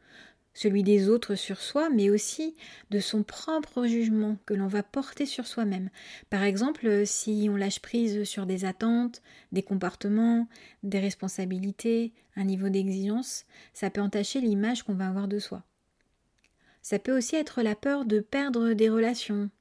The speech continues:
des objets, des conditions, des idées, une conception de la vie, des habitudes agréables, des souvenirs. Aussi,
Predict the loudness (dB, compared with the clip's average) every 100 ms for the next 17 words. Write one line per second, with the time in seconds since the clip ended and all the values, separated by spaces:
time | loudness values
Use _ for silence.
0 | _ -2 2 2 2 2 2 2 0 0
1 | 0 0 -2 0 2 2 2 4 4 2
2 | -4 -20 -12 0 2 4 4 4 2 4
3 | 4 6 4 0 -4 -8 _ _ 0 2
4 | 2 0 -2 0 2 4 2 2 0 -4
5 | -8 _ _ -4 -2 -2 0 0 0 -4
6 | -12 _ _ _ _ _ _ _ _ _
7 | _ _ _ _ _ _ _ _ -4 -2
8 | -4 -4